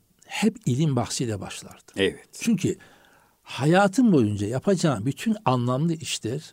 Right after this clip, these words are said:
Speaker 1: ancak bilmek de mümkün, ilim de mümkün olduğu için. O yüzden kitabımız Kur'an'da oku diye başlıyor ya. Bir insan ilimden uzaklaşıyorsa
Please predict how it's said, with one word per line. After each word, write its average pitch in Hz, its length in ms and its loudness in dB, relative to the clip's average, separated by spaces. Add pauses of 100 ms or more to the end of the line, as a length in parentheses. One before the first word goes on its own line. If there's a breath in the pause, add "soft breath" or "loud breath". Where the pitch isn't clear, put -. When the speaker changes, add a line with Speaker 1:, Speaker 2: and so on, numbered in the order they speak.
(120)
Speaker 1:
ancak 156 400 0
bilmek 123 340 -4
de 101 60 -12
mümkün, - 440 -12
ilim 139 180 0
de 110 100 -4
mümkün 98 320 -8
olduğu 135 220 -2
için. - 320 -4
O 226 100 2
yüzden 139 220 0
kitabımız 117 440 -2
Kur'an'da 117 380 -2
oku - 220 -6
diye 101 180 -6
başlıyor 131 420 -6
ya. - 120 -18 (640 loud breath)
Bir 226 200 4
insan 185 520 4 (140)
ilimden 160 600 2
uzaklaşıyorsa 185 1160 0